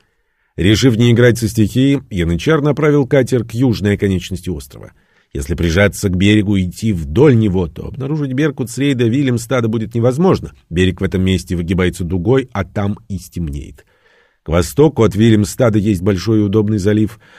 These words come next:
Баия де Каракас, как назвали его испанцы при открытии острова. Там и можно будет переждать непогоду.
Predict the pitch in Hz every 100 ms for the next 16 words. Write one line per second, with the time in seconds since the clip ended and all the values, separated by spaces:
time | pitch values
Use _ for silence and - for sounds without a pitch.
0 | - - 85 101 156 104 87 80 80 78
1 | 95 110 95 107 98 92 - - - 113
2 | 113 78 - - - - _ 107 90 -
3 | - 95 98 98 85 104 92 85 85 82
4 | - 139 131 120 110 110 98 - - -
5 | 117 165 143 - 82 78 - 107 101 -
6 | - 64 - - 196 196 196 131 104 104
7 | 98 104 92 87 87 92 85 82 - 69